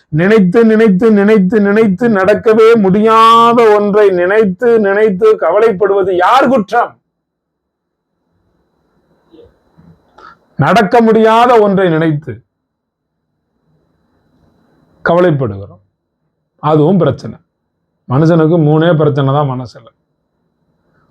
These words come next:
ஒரு பிரச்சனை ஏற்கனவே நடந்ததை நினைச்சு நினைச்சு கவலைப்படுறது.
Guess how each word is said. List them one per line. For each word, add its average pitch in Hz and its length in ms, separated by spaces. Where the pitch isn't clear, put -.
ஒரு 139 280
பிரச்சனை 160 560
ஏற்கனவே 156 520
நடந்ததை 160 680
நினைச்சு 147 440
நினைச்சு 139 300
கவலைப்படுறது. 117 480